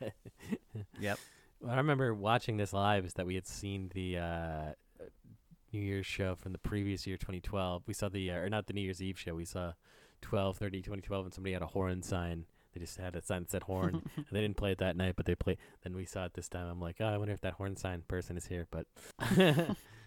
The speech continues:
Speaker 1: we hit a song next that I think you and I both love, and based on your finnage so far,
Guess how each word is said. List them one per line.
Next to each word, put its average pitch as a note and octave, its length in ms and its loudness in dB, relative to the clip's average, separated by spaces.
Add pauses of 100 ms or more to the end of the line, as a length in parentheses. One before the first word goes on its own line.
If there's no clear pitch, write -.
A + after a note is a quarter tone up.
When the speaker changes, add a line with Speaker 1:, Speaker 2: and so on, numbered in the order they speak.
Speaker 1:
we B2+ 160 6
hit D#3+ 140 10
a C3 60 6
song C#3 260 4
next B2+ 200 2
that G#2+ 120 2
I G#2 60 4
think G#2+ 180 -4
you A2+ 120 4
and A2+ 80 4
I G#2+ 160 2 (140)
both A2+ 380 4
love, G#2 340 6
and G#2 280 2
based C#3+ 280 4
on G#2+ 300 4 (120)
your A2 260 0
finnage B2 500 6
so A2 260 4
far, A#2 500 2